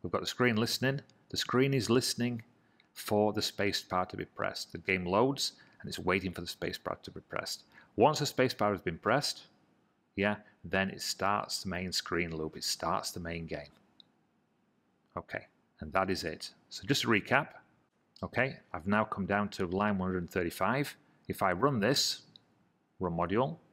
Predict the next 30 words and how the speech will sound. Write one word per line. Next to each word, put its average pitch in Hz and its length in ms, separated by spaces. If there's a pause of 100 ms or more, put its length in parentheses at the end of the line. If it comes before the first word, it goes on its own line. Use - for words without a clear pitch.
(1000)
the - 60
game 90 220
loads, 123 440 (1300)
we - 100
press - 240
spacebar 92 380
to - 40
start, - 440 (1120)
we 85 160
use 90 280
the 87 320
left 101 280
and 90 80
right 90 180
cursors. - 520 (460)
I'll 92 120
speed 117 260
this 107 140
up 90 120
a 87 40
little 85 160
bit, 95 180 (600)
left - 160
and 98 80
right 85 160
cursors 95 440
to - 100
play 104 160
the 90 100
game. 92 240